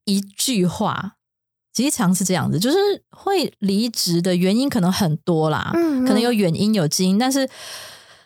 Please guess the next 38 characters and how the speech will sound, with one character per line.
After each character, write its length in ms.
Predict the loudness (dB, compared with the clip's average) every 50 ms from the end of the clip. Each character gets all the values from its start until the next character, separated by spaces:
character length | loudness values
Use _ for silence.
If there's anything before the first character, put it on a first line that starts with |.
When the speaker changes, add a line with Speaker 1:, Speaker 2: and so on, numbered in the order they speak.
| _ _ _ _ _
Speaker 1:
可 100 | 0 0
能 160 | 2 2 0 -2
最 280 | -4 -2 0 0 2
后 160 | 2 2 2
一 80 | 0 0
个 320 | 0 0 0 2 0 0 -4 _ _ _
导 120 | -2 -2 0
火 200 | 2 2 2 2
线 280 | 0 0 0 2 2
嘛。 300 | 2 2 2 0 0 0
Speaker 2:
压 100 | 0 0 0
垮 220 | -2 -2 -2 0 0
骆 180 | 2 0 0
驼 160 | 0 -2 -2
的 100 | 0 -2
最 180 | -2 0 0 2 4
后 80 | 4
一 40 | 2 2
根 140 | 2 2
稻 160 | 2 0 0 0
草。 280 | -2 -2 -4 -4 -4 -8 -12 _ -18 -16
Speaker 1:
<laughs> 200 | -16 -16 -14 _
就 160 | 0 2 2
往 160 | 4 4 2
往 160 | 2 2 2
可 100 | 2 2
能 140 | 2 2 2
只 100 | 2 2
是， 280 | 0 0 0 -2 -2 _ _ -2
呃， 380 | 0 0 2 0 -2 -4 -10 _ _ _ _ _ _ _ _
上 240 | -6 -2 -2 0 0
司 80 | 2 2
的 40 |
一 80 | 2 2
句 160 | 2 0 0
话 240 | 0 2 0 0 0
来 220 | 0 0 0 0
咯。 220 | 0 0 -2 -2